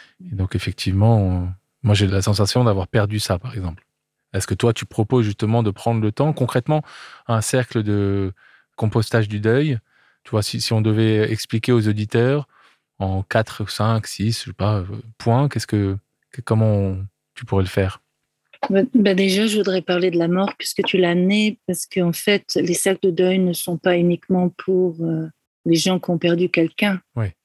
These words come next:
Speaker 2: Il y a aussi dans, dans le trajet d'une âme, soul,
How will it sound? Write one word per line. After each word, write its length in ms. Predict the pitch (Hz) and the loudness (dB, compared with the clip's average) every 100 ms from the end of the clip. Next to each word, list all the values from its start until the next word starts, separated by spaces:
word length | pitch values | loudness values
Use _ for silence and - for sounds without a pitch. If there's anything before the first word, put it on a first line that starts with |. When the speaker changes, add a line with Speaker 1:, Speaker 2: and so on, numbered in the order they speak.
| - | 0
Speaker 2:
Il 80 | 180 | 2
y 20 | |
a 40 | |
aussi 520 | 170 - - 214 214 | 2 -2 -2 0 0
dans, 380 | 180 180 175 170 | 0 0 0 0
dans 180 | 180 160 | 0 2
le 120 | 160 | 2
trajet 360 | 160 175 165 170 | 0 0 2 2
d'une 240 | 160 160 | 2 2
âme, 420 | 170 202 220 160 156 _ _ _ _ _ _ _ _ - | 2 2 0 -2 -10 _ _ _ _ _ _ _ _ -12
soul, 540 | - - 156 196 214 | -8 0 2 2 0